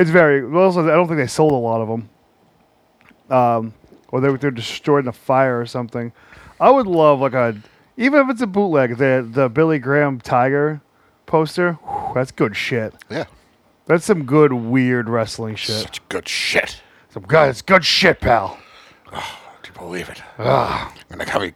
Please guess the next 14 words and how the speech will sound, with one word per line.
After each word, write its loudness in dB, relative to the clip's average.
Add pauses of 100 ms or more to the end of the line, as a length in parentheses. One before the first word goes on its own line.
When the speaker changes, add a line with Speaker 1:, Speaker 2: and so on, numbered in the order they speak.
Speaker 2:
go 0
out -8
there -2
with -8
a -12
Billy -8
Graham -2
poster. -10 (640)
Speaker 1:
Well, -12
Speaker 2:
<laughs> -12
Speaker 1:
he 0 (300)
Speaker 2:
That'd 0
be -14
great. -4